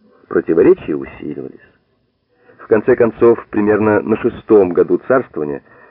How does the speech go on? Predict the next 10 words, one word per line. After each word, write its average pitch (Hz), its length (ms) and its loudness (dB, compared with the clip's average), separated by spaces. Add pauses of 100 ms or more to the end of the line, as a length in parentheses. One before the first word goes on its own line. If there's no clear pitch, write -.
фараон 110 500 4
решил 120 480 2
радикальными 104 960 0
мерами 139 500 2 (360)
навсегда 135 480 -2
покончить - 540 -4 (180)
с 101 100 -2
домогательствами 87 960 -2 (160)
своих 78 240 0
противников. - 720 -20